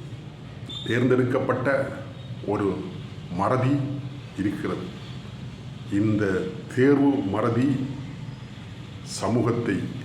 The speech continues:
கெடுத்து கொண்டிருக்கிறது. எழுத்தை அதனுடைய தன்மையை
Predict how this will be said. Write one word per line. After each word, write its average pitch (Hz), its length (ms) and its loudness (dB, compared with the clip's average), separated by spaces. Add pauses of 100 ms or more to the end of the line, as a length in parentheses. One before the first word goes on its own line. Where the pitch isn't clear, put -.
கெடுத்து - 380 0
கொண்டிருக்கிறது. 90 680 -2 (1600)
எழுத்தை 127 500 4 (2500)
அதனுடைய 107 480 6 (400)
தன்மையை 123 460 6